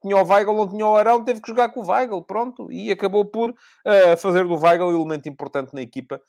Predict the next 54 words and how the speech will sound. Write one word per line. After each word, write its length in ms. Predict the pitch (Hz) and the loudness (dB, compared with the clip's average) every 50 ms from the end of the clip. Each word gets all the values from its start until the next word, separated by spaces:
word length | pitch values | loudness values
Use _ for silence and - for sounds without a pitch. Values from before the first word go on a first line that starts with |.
| _ _ _ _ _ | _ _ _ _ _
que, 240 | 135 135 127 123 120 | -6 -6 -4 -6 -8
que, 320 | 120 - 120 110 104 101 | -8 -8 -8 -6 -6 -8
que 120 | - - | -12 -14
foi 140 | - - 117 | -10 -10 -8
montando. 380 | 110 117 120 107 135 143 185 202 | -8 -8 -8 -6 -6 -6 -6 -8
Depois 280 | _ _ - 113 110 | _ _ -16 -14 -12
não 100 | 113 104 | -12 -10
deu, 120 | 95 113 127 | -8 -8 -8
foi 120 | - 165 131 | -6 -6 -6
grandes 240 | 135 135 127 110 113 | -4 -6 -6 -6 -10
resultados. 460 | 101 101 107 92 - - 65 - _ - | -10 -10 -10 -10 -8 -10 -12 -12 _ -18
Mas 100 | 220 - | -20 -14
pronto, 200 | - 359 339 - _ | -12 -12 -12 -12 _
mas 120 | - 101 - - _ _ _ _ _ 87 | -20 -20 -20 -20 _ _ _ _ _ -10
lá 80 | 95 | -10
está. 200 | 98 - 107 - - | -8 -6 -6 -8 -8
Ele 100 | - 98 | -8 -8
agora 220 | 104 110 131 135 139 | -4 -2 0 0 0
até 120 | 135 165 | 0 -2
pode 200 | 147 175 185 175 | -2 -2 -4 -4
dizer, 260 | 185 196 180 190 196 180 | -6 -6 -4 -2 2 2
"Olha, 140 | 190 196 175 | 2 2 2
estou 180 | - 170 165 | 0 2 2
a 60 | 165 | 4
ver, 320 | 131 135 147 165 165 170 - _ _ _ | 4 4 2 2 2 0 -6 _ _ _
se 140 | _ - - | _ -12 -12
eu 40 | 147 | -10
tivesse 360 | 135 135 143 147 131 - - | -6 -2 0 0 0 -2 -2
o 80 | 139 139 | -2 0
Arão, 220 | 131 143 147 147 | 0 0 0 -2
isto 140 | 143 - _ | -6 -10 _
tinha 140 | 147 143 131 | -12 -6 -4
dado 160 | 131 127 127 | 0 0 0
outra 200 | 120 113 120 113 | 0 -2 -6 -8
coisa 200 | 113 110 101 101 | -8 -8 -10 -10
completamente 400 | - 107 101 98 101 101 98 92 | -10 -10 -8 -8 -8 -10 -10 -12
diferente." 300 | - 98 - 76 - - _ _ _ _ _ | -16 -14 -14 -14 -16 -16 _ _ _ _ _
Mas 120 | - 262 311 | -8 -4 -4
isso 220 | 330 320 320 269 | -4 -2 -2 0
é 180 | 262 262 247 - | 0 0 0 0
absolutamente 440 | 254 240 - 269 254 240 - 214 233 | -4 -4 -4 -6 -8 -8 -6 -4 -2
irrelevante 580 | 233 226 240 247 233 202 180 220 220 220 214 - _ _ _ _ _ | 0 2 4 4 4 4 4 2 2 0 -2 -6 _ _ _ _ _
para 240 | - 247 247 240 208 | 4 6 6 6 4
qualquer 720 | - 220 214 190 175 151 - 190 196 202 202 202 190 185 _ _ _ | 4 4 4 4 4 2 0 2 2 4 4 2 0 -4 _ _ _
investigação, 1040 | - 208 208 196 165 - - - 208 185 165 160 131 - - 156 151 151 151 151 151 - _ _ _ _ | -4 -2 -2 -2 -2 -6 -8 -8 -6 -2 -2 -2 -2 -2 -2 0 0 0 0 -4 -6 -12 _ _ _ _
eh, 180 | - 147 143 135 | -4 -4 -4 -4
que, 500 | 131 - 151 160 160 156 156 156 139 - | -4 -4 -2 0 2 2 2 0 -2 -4
eh, 380 | - 135 131 127 123 117 110 110 | -2 0 0 2 2 0 -2 -4
que, 340 | _ 135 131 123 120 117 104 | _ -4 -2 -2 -2 -4 -6
que 80 | - - | -8 -10
esteja 280 | - - 143 120 123 | -6 -6 -4 -4 -4
a 40 | 117 | -4
ser 180 | - - 127 - | -6 -8 -10 -8
feita. 300 | - 101 85 - - | -8 -8 -10 -10 -12